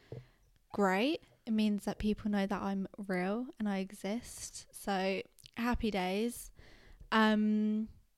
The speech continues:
and then, yeah, I guess the past week, like, following on from our last episode, obviously I kind of,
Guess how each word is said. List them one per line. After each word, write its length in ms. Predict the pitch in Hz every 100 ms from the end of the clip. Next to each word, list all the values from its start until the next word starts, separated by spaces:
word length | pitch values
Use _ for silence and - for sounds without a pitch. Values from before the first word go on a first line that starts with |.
| _ _
and 140 | 254 277
then, 140 | 277
yeah, 160 | 302 247
I 100 | 220
guess 400 | 247 247 - -
the 80 | 226
past 440 | 240 233 233 -
week, 560 | 226 214 190 - - - _ - - _ -
like, 400 | 185 - - - _ _ _ -
following 520 | - 233 214 202 202 190
on 220 | 208 196
from 560 | 190 - 190 196 190 190 -
our 160 | 196
last 760 | 190 185 190 214 - - - - -
episode, 840 | - 196 - - - - 95 104 220 - - - _ _ -
obviously 720 | 202 202 196 202 190 185 185
I 100 | 196
kind 360 | - 196 180 180
of, 600 | 180 180 - - -